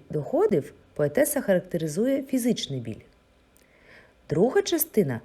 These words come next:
це переживання дорослої людини. «Краще показати свою слабкість, ніж зверхність і бездушність», думає лірична героїня. Тож ми можемо повернутись до епіграфу нашого уроку.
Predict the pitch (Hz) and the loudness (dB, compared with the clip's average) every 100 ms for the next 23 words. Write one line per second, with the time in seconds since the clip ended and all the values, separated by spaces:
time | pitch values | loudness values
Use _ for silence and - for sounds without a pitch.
0 | - - 160 156 147 135 139 202 233 240 | -10 -4 -2 0 0 -2 -2 0 2 0
1 | 196 156 185 220 196 160 143 143 139 117 | 0 0 0 0 -2 -4 -2 -2 -2 -2
2 | 107 107 _ _ _ _ - - - - | -6 -10 _ _ _ _ -20 -20 -20 -8
3 | - 180 - 175 156 165 165 151 143 - | 0 0 0 -4 -4 0 0 0 -2 -4
4 | 139 135 - 151 226 233 - 131 - - | -4 -2 -2 0 0 -2 -12 -12 -12 -20
5 | _ 143 135 117 117 147 226 - 151 - | _ -6 -6 -6 -2 0 0 0 -4 -4
6 | - - 175 180 160 143 131 - 110 - | -16 -10 -4 -2 -2 -4 -6 -6 -12 -12
7 | - _ _ _ 127 143 196 226 156 127 | -20 _ _ _ -6 -2 0 2 0 -2
8 | 135 - 175 175 185 147 113 117 - _ | -4 -4 -4 -4 -4 -4 -6 -10 -14 _
9 | _ _ _ _ _ _ _ - 349 403 | _ _ _ _ _ _ _ 2 2 4
10 | 254 220 202 190 180 180 175 185 202 170 | 2 2 2 0 -2 -2 -2 0 0 -2
11 | 151 165 160 160 165 143 135 143 139 123 | -2 0 0 0 -2 -2 -6 -6 -6 -6
12 | 139 131 123 123 110 104 240 | -6 -6 -6 -8 -8 -6 -4